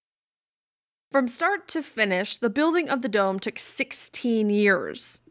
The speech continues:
finishing sometime around fourteen thirty-five.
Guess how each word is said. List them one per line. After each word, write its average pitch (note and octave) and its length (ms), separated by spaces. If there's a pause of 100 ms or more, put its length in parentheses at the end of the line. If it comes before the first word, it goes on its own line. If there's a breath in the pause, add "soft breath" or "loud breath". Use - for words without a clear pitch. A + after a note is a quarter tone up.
(120)
finishing B3 420
sometime A3 580
around F#3+ 360
fourteen G3 580
thirty-five. F#3 920